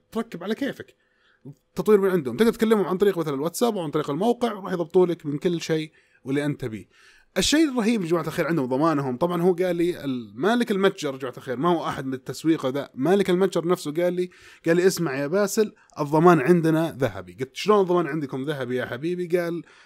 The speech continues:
"اولا الجهاز تاخذه خلال، اذا كنت داخل الرياض خلال أربعة وعشرين ساعه راح تاخذ الجهاز، هذا واحد. اذا انت خارج الرياض راح ياخذ يومين اللي هي ثمانية وأربعين ساعه." قلت: "يا سلام من الطلب، تخيل راح تاخذ جهاز جا-، كامل مكمل، حلو. وش ال-، كمان؟"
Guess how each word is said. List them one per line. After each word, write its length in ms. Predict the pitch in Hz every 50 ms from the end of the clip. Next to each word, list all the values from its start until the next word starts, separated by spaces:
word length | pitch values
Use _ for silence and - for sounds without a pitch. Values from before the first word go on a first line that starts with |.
| - - _ _ _ -
"اولا 420 | 180 202 196 175 165 147 135 131
الجهاز 540 | 127 127 113 147 151 147 170 175 190 175 180
تاخذه 320 | - 202 202 - 170 165
خلال، 340 | 160 - 175 170 190 180 160
اذا 140 | 151 147 156
كنت 220 | 151 - 190 175
داخل 200 | 196 202 190 190
الرياض 340 | 185 175 180 190 196 202 190
خلال 260 | - - 233 240 226
أربعة 160 | 202 220 214 202
وعشرين 220 | 190 185 214 202
ساعه 200 | 190 - 208 190
راح 100 | 180 -
تاخذ 240 | - 165 151 - 127
الجهاز، 380 | 104 - - - - - - _ _ _ _ _ _ _ _ _ _ _ _ _
هذا 160 | - 143 165
واحد. 300 | 170 160 123 - - - - - _ _ _ _ _ _
اذا 140 | 175 202 220
انت 80 | 220
خارج 260 | 170 208 214 190 170 196
الرياض 380 | 185 185 196 208 220 220 196
راح 140 | 202 - 175
ياخذ 320 | 190 196 185 190 190 165
يومين 300 | 180 180 170 151 131 120
اللي 100 | 123 131
هي 80 | 143 139
ثمانية 220 | 135 170 185 175
وأربعين 240 | 160 156 175 190 185
ساعه." 360 | 170 - 131 92 78 - - _ _ _ _ _
قلت: 100 | _ -
"يا 140 | 165 175 170
سلام 340 | - 180 175 156 131 95 - _
من 260 | 123 147 151 156 160
الطلب، 360 | 147 - - 175 160 127 110
تخيل 280 | - - - 156 143 127
راح 120 | 131 127
تاخذ 180 | - 175 156 - -
جهاز 320 | 160 160 143 123 110 110 _ _
جا-، 180 | 160 160 143
كامل 380 | 139 - - 190 190 170 151 131
مكمل، 400 | 123 120 - 180 165 123 101 87 _ _ _ _ _ _ _ _ _ _
حلو. 300 | - - 214 180 113 - - _ _ _ _ _ _ _
وش 200 | 190 220 190 233
ال-، 160 | 220 208 185 -
كمان؟" 340 | - 214 202 196 190 190